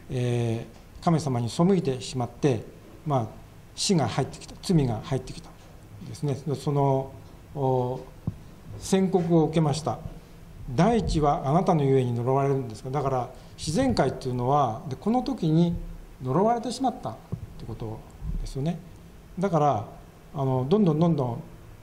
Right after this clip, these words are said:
大地、まあ、自然界っていうのは、まあ、滅びていく運命にある。でも、これは、あの、第二歴代史の、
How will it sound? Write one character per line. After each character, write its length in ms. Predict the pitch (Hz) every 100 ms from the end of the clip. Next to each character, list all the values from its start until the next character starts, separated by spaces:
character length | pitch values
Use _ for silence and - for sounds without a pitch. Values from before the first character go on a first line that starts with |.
| - - -
大 220 | 165 170
地、 160 | - 170
ま 120 | 151
あ、 100 | 113 -
自 180 | - 151
然 200 | 180 -
界 140 | 113
っ 20 |
て 160 | - -
い 20 |
う 20 | 139
の 80 |
は、 240 | 143 113 113 -
ま 100 | 151
あ、 40 | 101
滅 200 | 185 240
び 80 | 196
て 160 | 131 107
い 40 |
く 40 | - - - - - - - - - - - - -
運 160 | 180 151
命 120 | 127
に 100 | 123
あ 160 | 156 131
る。 60 | 113 - - - - - - - - - - - - - - - - - - -
で 100 | 180
も、 320 | 254 147 - - - - - - - -
こ 80 |
れ 120 | 180 185
は、 280 | 180 175
あ 60 | 160
の、 340 | 143 139 - - - - - - -
第 180 | 170 180
二 200 | 185 180
歴 160 | 165 156
代 220 | 151 120
史 280 | - 117 135 - - -
の、 280 | 127 117